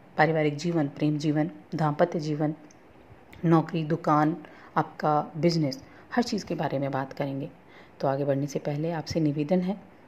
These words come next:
चैनल को ज़रूर सब्सक्राइब कर लें, पास में जो घंटी का बटन है उसको दबा दें ताकि हमारी आने वाली सभी वीडियोज़ की नोटिफिकेशन आप तक पहुंच सके।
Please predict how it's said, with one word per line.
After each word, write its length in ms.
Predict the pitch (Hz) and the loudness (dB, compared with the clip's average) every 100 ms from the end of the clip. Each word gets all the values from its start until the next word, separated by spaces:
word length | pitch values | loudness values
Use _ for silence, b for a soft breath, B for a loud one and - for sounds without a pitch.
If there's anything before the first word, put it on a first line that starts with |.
| - | -10
चैनल 300 | - 170 175 | 2 2 2
को 180 | 208 - | 0 -2
ज़रूर 240 | 151 156 143 | -2 -2 -4
सब्सक्राइब 460 | 151 - 147 135 | -6 -6 -6 -4
कर 100 | - | -4
लें, 200 | 135 135 135 - B B B - | -6 -6 -10 -18 B B B -6
पास 200 | 185 180 | -4 2
में 100 | 247 | 4
जो 100 | 240 | 4
घंटी 260 | 175 151 202 | 4 0 0
का 120 | 185 | 0
बटन 300 | 143 143 240 | 0 2 2
है 180 | 202 - | 2 -2
उसको 220 | 139 - 165 | -8 -2 2
दबा 260 | 160 160 | 4 4
दें 120 | 156 170 - B B - - | 2 -4 -8 B B -8 2
ताकि 260 | 165 196 | 2 2
हमारी 440 | 175 165 143 170 208 | -2 0 0 0 0
आने 200 | 165 160 | 0 0
वाली 260 | 151 160 - | -2 -4 -8
सभी 420 | - - 214 220 233 | -10 -6 -4 0 0
वीडियोज़ 360 | 156 156 147 | 0 0 0
की 100 | - | -2
नोटिफिकेशन 680 | 143 135 165 160 165 - 226 B B B - | -4 -2 -4 -4 -4 -4 -6 B B B 0
आप 220 | 160 - - | 2 2 -4
तक 120 | 143 - - | -6 -6 -4
पहुंच 260 | 160 143 | -2 -4
सके। 240 | - - | -6 -10